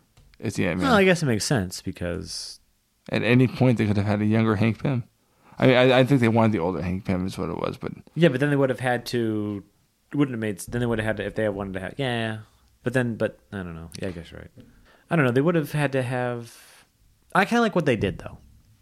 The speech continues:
Speaker 2: I know, I know I didn't really
Speaker 1: I'm, I'm not,
Speaker 2: explain what I was
Speaker 1: uh,
Speaker 2: trying to
Speaker 1: uh, hold on.
Speaker 2: explain.
Speaker 1: I'm not criticizing them. I'm saying it's kinda strange.
Speaker 2: But then they were able to go back and show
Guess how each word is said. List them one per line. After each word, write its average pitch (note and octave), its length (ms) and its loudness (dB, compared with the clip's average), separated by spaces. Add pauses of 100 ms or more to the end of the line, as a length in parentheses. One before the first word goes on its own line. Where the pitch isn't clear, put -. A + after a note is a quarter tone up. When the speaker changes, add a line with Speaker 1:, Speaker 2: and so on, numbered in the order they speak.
(140)
Speaker 2:
I A#2 100 4
know, A2+ 80 2
I G#2+ 100 2
know G#2+ 120 2
I G#2 100 4
didn't F#2 160 -6
really F2 160 -6
Speaker 1:
I'm, C3+ 180 6
I'm D#3+ 160 6
not, F3 100 8
Speaker 2:
explain G2+ 60 2
what D#3 140 4
I - 40 4
was D3+ 80 6
Speaker 1:
uh, - 40 0
Speaker 2:
trying F2 140 -4
to - 40 2
Speaker 1:
uh, B2+ 40 4
hold D3 180 6
on. A#2 80 4
Speaker 2:
explain. - 140 -12 (260)
Speaker 1:
I'm B2+ 160 4
not C#3+ 180 2
criticizing A#2+ 640 4
them. A2+ 60 4
I'm A2 60 2
saying A2 280 2
it's - 140 -2
kinda G2 220 2
strange. A#2 640 2 (600)
Speaker 2:
But C#3 140 2
then C#3 100 2
they C3+ 100 0
were A#2+ 80 2
able A#2+ 200 0
to A2 60 -2
go G#2+ 140 -2
back G2+ 300 -2
and F#2+ 100 -6
show F#2 600 -2